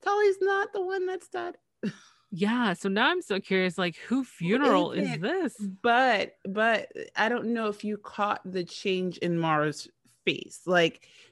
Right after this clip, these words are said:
Speaker 1: she wanted to, but it was almost like she's angry with Tully too.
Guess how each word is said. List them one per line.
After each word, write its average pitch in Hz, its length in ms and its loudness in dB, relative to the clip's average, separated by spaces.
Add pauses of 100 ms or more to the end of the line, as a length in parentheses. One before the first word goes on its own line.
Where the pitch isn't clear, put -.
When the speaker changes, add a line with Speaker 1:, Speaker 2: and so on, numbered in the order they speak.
Speaker 1:
she - 280 0
wanted 196 600 2
to, 262 160 -6 (180)
but 190 280 2
it 202 100 2
was 202 120 -2
almost 220 320 0
like 196 160 0
she's - 500 -6
angry 185 440 0
with 160 200 -2
Tully 151 300 -2
too. - 360 -2